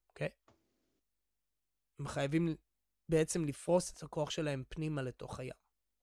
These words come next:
סין צועדת קדימה עם אסטרטגיה מבוססת, אה, ים, המסתמכת על היכולת הצבאית שלה למנוע מכוחות זרים גישה עוינת לחופיה.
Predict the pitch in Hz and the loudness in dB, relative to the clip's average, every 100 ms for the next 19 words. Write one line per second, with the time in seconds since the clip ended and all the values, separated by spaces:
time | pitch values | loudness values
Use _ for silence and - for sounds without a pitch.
0 | _ _ _ _ _ _ _ _ _ _ | _ _ _ _ _ _ _ _ _ _
1 | _ _ _ _ _ _ _ _ _ _ | _ _ _ _ _ _ _ _ _ _
2 | _ _ _ _ _ _ - - _ - | _ _ _ _ _ _ -20 -20 _ -4
3 | - 285 254 190 190 180 185 - - - | 4 6 6 4 6 6 4 -2 -8 -14
4 | - 160 151 185 170 113 110 - _ 170 | -4 -2 2 4 4 -2 -8 -14 _ 0
5 | 165 - - - 208 220 220 185 147 143 | 0 0 -4 2 2 4 4 2 -2 -4
6 | - 160 - 160 - - _ - 135 120 | -2 -2 -2 -4 -8 -18 _ -8 -6 -4
7 | 117 113 127 104 113 - _ _ _ _ | -4 -2 0 0 -4 -16 _ _ _ _
8 | _ 165 156 143 - 143 170 - 165 - | _ -4 -2 -2 -4 -2 -2 -2 -6 -6
9 | - _ _ 147 131 131 135 120 - 220 | -20 _ _ -6 -2 -2 -2 0 2 4
10 | 220 180 - 147 147 202 - 180 139 127 | 2 -4 -6 -4 0 0 2 2 0 -2
11 | 143 - 139 135 135 160 220 247 233 180 | -6 -6 -4 -4 -2 2 4 4 2 0
12 | 156 135 175 156 135 113 147 170 135 120 | -2 0 0 0 -4 -2 -2 -2 -4 -4
13 | - 185 175 131 117 127 - 143 - 147 | 0 4 4 2 -2 -4 -6 -6 -4 -4
14 | - 151 | -4 -4